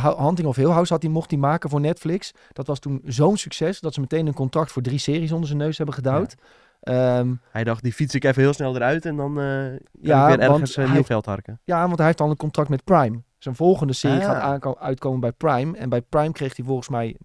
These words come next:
Speaker 1: volgens, ja, het zal wel meer centjes ook zijn, kreeg hij ook iets meer vrijheid of zo in wat hij wilde maken. Of er was een project
Speaker 2: Ja.
Speaker 1: waar Prime de rechten van had.
Speaker 2: Ja, want nu is hij toch wel een beetje, ja, v-,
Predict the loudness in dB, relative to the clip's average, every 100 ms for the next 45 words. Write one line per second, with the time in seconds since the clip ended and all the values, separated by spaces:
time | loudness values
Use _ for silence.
0 | -20 -16 -16 -12 -14 -14 -12 -8 -6 -8
1 | -8 -10 -10 -10 -10 -8 -8 -10 _ _
2 | _ _ -8 -8 -4 -6 -6 -4 -2 -2
3 | 0 2 2 0 -4 -2 -2 -2 -6 -6
4 | -4 -2 -2 -2 0 -2 -2 -4 -8 -2
5 | -2 -2 -2 0 0 0 -2 0 -2 0
6 | 0 0 0 -2 -2 -4 -4 -2 -4 -6
7 | _ _ _ _ _ -10 -6 -2 4 6
8 | 6 2 -6 -2 -2 0 0 -2 0 0
9 | -2 -6 -16 -16 -8 -6 -8